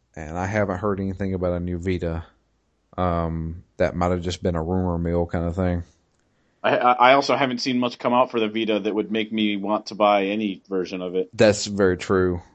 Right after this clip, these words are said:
Speaker 1: Um, in fact, I already have my Vita. It's called a PlayStation T V.
Speaker 2: Yeah. I'm far more likely to buy that than a Vita at this point.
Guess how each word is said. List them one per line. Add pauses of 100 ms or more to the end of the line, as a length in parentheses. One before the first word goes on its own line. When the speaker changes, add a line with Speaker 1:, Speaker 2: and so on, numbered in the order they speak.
(140)
Speaker 1:
Um,
in
fact,
I
already
have
my
Vita.
It's
called
a
PlayStation
T
V. (1600)
Speaker 2:
Yeah. (680)
I'm
far
more
likely
to
buy
that
than
a
Vita
at
this
point.